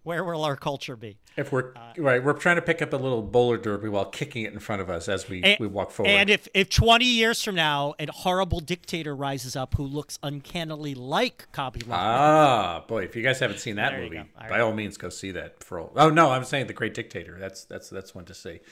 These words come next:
Speaker 1: No, I'm talking
Speaker 2: I
Speaker 1: about
Speaker 2: know,
Speaker 1: Adolf
Speaker 2: actually, the
Speaker 1: Hitler
Speaker 2: actual
Speaker 1: more than
Speaker 2: dictator.
Speaker 1: Charlie
Speaker 2: Yes,
Speaker 1: Chaplin.
Speaker 2: that's true. Uh,
Speaker 1: Yes, I'm talking about a literal worst person in the world.
Speaker 2: So,
Speaker 1: Yes.
Speaker 2: so certainly, uh, Kabe, Kabe Lame,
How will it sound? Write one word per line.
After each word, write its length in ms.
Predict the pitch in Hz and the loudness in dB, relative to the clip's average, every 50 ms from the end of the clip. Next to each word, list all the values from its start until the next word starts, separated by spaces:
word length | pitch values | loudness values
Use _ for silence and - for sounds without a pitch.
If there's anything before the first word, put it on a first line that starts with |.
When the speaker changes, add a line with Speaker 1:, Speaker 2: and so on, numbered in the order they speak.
| - - - | -20 -14 -4
Speaker 1:
No, 240 | 202 208 202 180 160 165 | 2 4 4 4 4 4
I'm 200 | 165 185 185 180 | 4 4 4 2
talking 340 | - 196 180 - 190 175 165 | 0 0 0 2 0 4 8
Speaker 2:
I 100 | 175 190 | 10 10
Speaker 1:
about 40 | 196 | 10
Speaker 2:
know, 60 | 190 165 | 10 8
Speaker 1:
Adolf 120 | 156 165 | 8 8
Speaker 2:
actually, 260 | 170 180 170 - 165 147 | 6 6 6 2 -4 -2
the 60 | 151 | 2
Speaker 1:
Hitler 100 | 160 160 160 | 4 6 6
Speaker 2:
actual 220 | 175 - - 165 143 | 4 4 2 -4 -4
Speaker 1:
more 60 | 123 | -2
than 80 | 123 | -4
Speaker 2:
dictator. 240 | 127 - - 143 123 104 | -4 -4 -4 -4 -4 -4
Speaker 1:
Charlie 160 | 117 107 110 | -4 -6 -6
Speaker 2:
Yes, 180 | - - 101 - | -6 -6 -8 -10
Speaker 1:
Chaplin. 120 | 113 113 101 | -12 -12 -12
Speaker 2:
that's 120 | - - | -12 -16
true. 180 | - - 92 80 - _ _ _ _ - | -16 -16 -16 -16 -18 _ _ _ _ -6
Uh, 280 | 147 135 135 135 135 - | -4 -2 0 0 0 0
Speaker 1:
Yes, 340 | 160 131 107 - - - - 156 | -2 -4 -4 -4 -6 -8 -4 -4
I'm 120 | 151 156 | -4 -2
talking 320 | - 165 156 139 156 156 | -2 -2 -2 -2 -2 -4
about 160 | 147 139 135 139 | -2 -2 -2 -2
a 60 | 143 | -2
literal 500 | 147 175 196 196 180 180 170 156 147 147 | -2 0 0 2 2 2 0 0 -2 -2
worst 340 | 139 131 135 139 - - - | -2 -2 -2 -2 -4 -10 -12
person 280 | - 131 120 - 131 117 | -12 -12 -12 -12 -12 -14
in 80 | 110 110 | -14 -14
the 60 | 110 | -14
world. 240 | 107 107 90 92 - | -16 -16 -18 -18 -12
Speaker 2:
So, 140 | - 185 170 | -6 -6 -6
Speaker 1:
Yes. 180 | 165 - - - 143 | -6 -6 -10 -12 -6
Speaker 2:
so 140 | - 185 170 | -4 -4 -2
certainly, 560 | - - 247 285 269 226 233 202 185 180 175 | 0 2 2 2 2 0 0 0 0 0 -2
uh, 220 | 156 156 151 147 | -2 -2 -2 -2
Kabe, 380 | 147 - 170 180 185 190 - - | -2 -2 0 0 0 0 -2 -6
Kabe 300 | - 160 170 175 180 160 | -4 -4 -2 -2 -2 -2
Lame, 460 | 156 156 151 151 147 147 147 147 - | -2 -2 -4 -4 -4 -6 -8 -8 -12